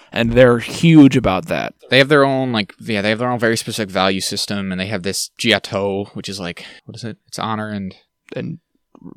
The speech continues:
Speaker 2: obligation.
Speaker 1: duty.
Speaker 2: It's
Speaker 1: Yeah.
Speaker 2: honor and obligation is what it is. So, like,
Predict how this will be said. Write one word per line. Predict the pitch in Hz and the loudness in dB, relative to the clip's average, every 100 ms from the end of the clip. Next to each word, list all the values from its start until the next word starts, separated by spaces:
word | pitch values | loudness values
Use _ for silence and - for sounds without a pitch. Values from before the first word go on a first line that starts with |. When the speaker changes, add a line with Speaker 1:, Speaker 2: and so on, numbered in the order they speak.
| _ - | _ -4
Speaker 2:
obligation. | - 110 120 120 117 117 | -2 0 2 2 4 2
Speaker 1:
duty. | 123 123 _ | 0 -6 _
Speaker 2:
It's | - | -4
Speaker 1:
Yeah. | 95 | 2
Speaker 2:
honor | 127 | 2
and | 117 | 2
obligation | 92 90 92 82 90 | 0 -4 -8 -10 -12
is | |
what | 90 85 | -12 -10
it | |
is. | 85 92 | -10 -12
So, | - 113 | -6 -2
like, | 104 92 | 0 -2